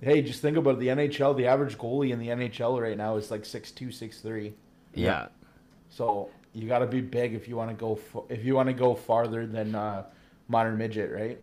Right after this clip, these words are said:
Speaker 2: Mm-hmm.
Speaker 1: So, which is unfortunate because you don't, <laughs> you ha-, I mean, there are, don't get me wrong, there are the odd goalie who's six foot and he's,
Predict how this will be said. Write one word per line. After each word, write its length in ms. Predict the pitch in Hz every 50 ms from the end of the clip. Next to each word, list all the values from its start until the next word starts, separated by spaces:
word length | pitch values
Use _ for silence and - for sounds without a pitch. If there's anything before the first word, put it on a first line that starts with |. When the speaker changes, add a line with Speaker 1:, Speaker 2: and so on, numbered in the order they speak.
| - _ _ _ _ -
Speaker 2:
Mm-hmm. 400 | 127 131 131 135 123 120 117 117 113 - _ _ _ _ -
Speaker 1:
So, 340 | - - 101 95 95 92 90 - - _ -
which 200 | 139 143 143 139
is 60 | 135 135
unfortunate 680 | 143 139 139 - 143 143 147 139 139 135 120 120 110 -
because 440 | - - 127 120 113 110 104 - - _ - - - - - _ _ - - _
you 120 | - -
don't, 260 | 143 131 131 131 - - - - - -
<laughs> 180 | - _ _ _
you 120 | 143 160
ha-, 140 | 175 190 -
I 80 | - 190
mean, 160 | 196 196 190
there 160 | 196 190 185
are, 140 | 185 185 180
don't 260 | 147 123 131 151 156
get 120 | 139 143 127
me 80 | 123
wrong, 160 | 127 123 117 113
there 120 | 123 127
are 160 | 135 139 135
the 160 | 135 127 131 127
odd 260 | 123 120 123 120 110
goalie 380 | - 110 113 123 123 117 110
who's 160 | 107 117 110 -
six 260 | - - 135 107 -
foot 380 | - - - 120 120 110 92 - -
and 140 | 113 113 113
he's, 340 | 113 107 101 - - -